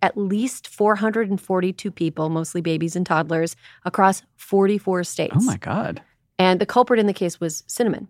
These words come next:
Speaker 2: Huh.
Speaker 1: Lead-contaminated cinnamon that slipped through the cracks. Another culprit in the case, the complete failure of the government to adequately inspect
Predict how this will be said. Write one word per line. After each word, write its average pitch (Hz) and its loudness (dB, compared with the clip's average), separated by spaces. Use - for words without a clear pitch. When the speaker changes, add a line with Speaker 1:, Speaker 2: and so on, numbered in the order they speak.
Speaker 2:
Huh. - 0
Speaker 1:
Lead-contaminated 180 0
cinnamon - 0
that - -4
slipped - -4
through 196 0
the 190 -2
cracks. - 0
Another 185 2
culprit 190 0
in 190 2
the 185 0
case, 185 -4
the 196 -4
complete 202 -4
failure 185 0
of 160 -6
the 170 -6
government 185 0
to - -12
adequately 180 0
inspect - -2